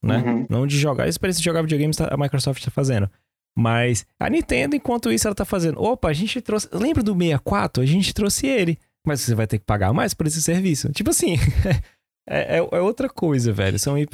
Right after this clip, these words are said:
Speaker 1: são empresas, cada um com sua proposta, mas é interessante, sabe? Eu tô bastante feliz que essa, essa questão do,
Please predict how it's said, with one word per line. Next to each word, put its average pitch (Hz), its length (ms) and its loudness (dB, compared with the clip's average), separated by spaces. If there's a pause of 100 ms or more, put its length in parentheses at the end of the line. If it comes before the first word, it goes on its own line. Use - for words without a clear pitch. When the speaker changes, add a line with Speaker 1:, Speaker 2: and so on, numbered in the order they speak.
Speaker 1:
são - 180 -2
empresas, 160 540 0 (360)
cada 190 200 0
um 190 80 0
com 170 100 -2
sua 156 160 0
proposta, 147 600 0 (340)
mas 160 220 0
é 180 40 2
interessante, 151 760 0 (160)
sabe? 120 420 0
Eu 147 120 -2
tô 175 120 -2
bastante 151 580 -2
feliz 170 300 0
que 156 120 -2
essa, 147 260 -2
essa 120 240 -4
questão 117 380 -2
do, 107 320 -2